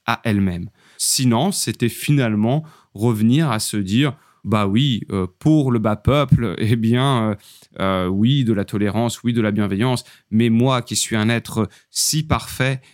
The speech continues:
eh bien, j'en ai pas tant besoin que ça. Moi, je peux être exigeante avec moi parce que je peux aller plus loin, parce que ceci, parce que cela, parce que cela. »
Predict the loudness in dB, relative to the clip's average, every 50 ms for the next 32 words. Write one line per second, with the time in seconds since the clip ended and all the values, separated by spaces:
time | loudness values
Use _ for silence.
0 | _ _ -2 -2 0 2 2 2 2 0 -2 -2 -2 0 2 2 0 0 -2 -4
1 | -4 -2 -2 0 0 2 0 0 0 -2 -4 -4 -6 -6 -8 -10 -18 _ -4 0
2 | 0 2 2 0 -2 -2 -2 -2 -2 -2 -4 -4 -2 -2 -2 0 0 -2 -2 -2
3 | -2 -2 -2 0 0 0 0 0 -2 -4 -4 -4 -4 -4 -4 0 0 0 0 0
4 | -2 0 0 0 0 0 -2 -2 -2 0 0 2 0 0 -2 -6 -8 -8 -6 -6
5 | -4 -4 -4 -4 -4 -4 -4 -6 -6 -8 -8 -8 -6 -6 -6 -6 -6 -6 -6 -6
6 | -6 -6 -6 -10 -10 -8 -6 -8 -6 -6 -8 -12 -14